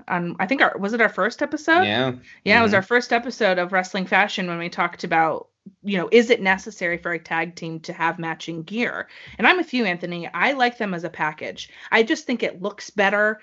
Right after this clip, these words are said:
Speaker 1: It's cleaner. It's a unification. It's camaraderie.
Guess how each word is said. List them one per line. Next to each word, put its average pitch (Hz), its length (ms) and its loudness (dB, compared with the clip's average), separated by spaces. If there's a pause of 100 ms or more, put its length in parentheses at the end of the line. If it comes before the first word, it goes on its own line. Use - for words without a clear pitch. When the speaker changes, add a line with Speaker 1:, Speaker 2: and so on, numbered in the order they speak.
(140)
Speaker 1:
It's 190 200 -6
cleaner. 202 680 -4 (100)
It's 190 380 -4
a 180 60 -6
unification. 196 920 -2
It's 160 200 -4
camaraderie. 185 880 4